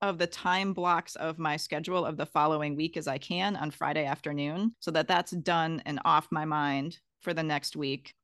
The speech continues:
But then on a daily basis, I mean, honestly, I have two small kids. So when I leave school, it's cooking dinner, it's finishing up laundry, it's helping them make sure that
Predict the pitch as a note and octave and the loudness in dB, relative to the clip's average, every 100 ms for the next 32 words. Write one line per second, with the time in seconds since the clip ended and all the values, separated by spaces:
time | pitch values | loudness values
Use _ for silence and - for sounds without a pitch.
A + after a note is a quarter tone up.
0 | - F#3 F#3+ G3 F#3+ F#3 F3+ F3 G3 A#3 | 0 0 4 4 4 4 2 2 2 2
1 | B3 F3 D#3 D#3+ D#3 D3+ - - - _ | 0 0 0 -2 -4 -4 -6 -10 -12 _
2 | E3+ D#3 E3+ E3+ F3+ E3+ E3+ E3 E3+ E3+ | 0 2 2 0 2 2 2 0 -4 -2
3 | F3 D#3+ - E3+ F3 E3+ - - - D#3+ | 0 0 0 0 0 -2 -6 -4 0 2
4 | D#3 D#3+ E3+ E3+ E3 E3+ D#3+ F3 F3 E3+ | 2 0 -2 2 2 0 0 -2 0 -2
5 | - E3+ E3+ E3 D#3+ D#3+ - D#3 - - | -6 -2 2 4 2 0 -2 -4 -6 -6
6 | - F#3+ F3+ E3+ E3+ E3 D#3+ D#3+ D3+ - | -2 -2 0 0 0 0 2 2 0 -2
7 | D3+ - - F#3 E3+ F3 D#3+ D#3 - D#3+ | -4 -4 -6 -4 -2 -2 -2 -2 0 2
8 | D#3 D#3 D#3 D3+ - D3+ - C#3+ - E3 | 2 2 2 0 -2 -6 -2 -2 0 0
9 | D#3 D#3+ E3 E3+ D#3+ B2 - D#3 D3+ D3 | 2 2 2 2 -2 -4 -2 0 2 2
10 | - | 0